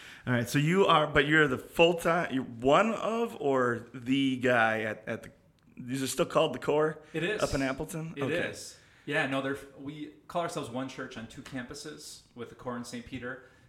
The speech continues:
Speaker 2: and there are five pastors that work together. Two of us really specialize in the downtown campus, the Core.
Speaker 1: Okay.
Speaker 2: So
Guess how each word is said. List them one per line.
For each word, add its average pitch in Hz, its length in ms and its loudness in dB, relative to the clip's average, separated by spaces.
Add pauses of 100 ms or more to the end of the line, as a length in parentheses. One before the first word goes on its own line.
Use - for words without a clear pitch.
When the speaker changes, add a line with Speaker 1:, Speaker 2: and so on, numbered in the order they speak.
(120)
Speaker 2:
and 120 60 -10
there 110 80 -8
are - 20 -14
five 127 380 -4
pastors 117 440 -10
that 117 140 -16
work 117 160 -14
together. 107 560 -12 (840)
Two 233 180 -6
of 151 100 -2
us 139 180 -6
really 139 140 -4
specialize 131 560 -6
in 127 60 -6
the 123 60 -6
downtown 120 400 -6
campus, 127 380 -12
the - 80 -20
Core. 131 340 -10 (520)
Speaker 1:
Okay. 120 260 -4
Speaker 2:
So 104 60 -6